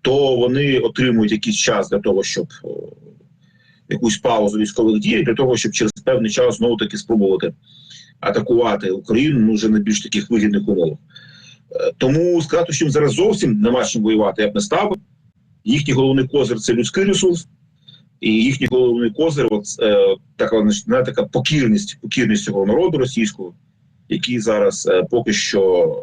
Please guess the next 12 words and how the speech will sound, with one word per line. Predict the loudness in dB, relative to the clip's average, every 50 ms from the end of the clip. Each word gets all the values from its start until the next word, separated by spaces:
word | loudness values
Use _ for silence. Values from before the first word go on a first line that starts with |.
| -10
фактично | -10 -10 -6 -4 -2 -2 -2 -2 -2 -2 -2 -2 -4 -6
майже | -4 -2 0 0 0 -2 -2
без | -4 -6 -6
протестів | -6 -8 -4 -2 0 0 0 -2 -2 -4 -4 -2
йде | -2 0 2 2 2 0 -2 -6 _ _ _ _ _ _ _ _ _ _ _ _ _ _ _ _ _ _ -6 -2
воювати | 0 2 2 2 2 0 0 -2
в | -2 -4
Україну. | -2 0 0 0 0 0 -2 -4 -8 _ _ _ -20 -20 -20 -20 -20 _ _ _ _
Щодо | -6 -4 -2 0 0
високотехнологічної | 0 0 0 0 0 0 0 0 0 2 2 2 2 0 0 0 0 2
зброї, | 2 2 2 2 2 2 2 0 0
так, | 0 -2 -2 -4 -6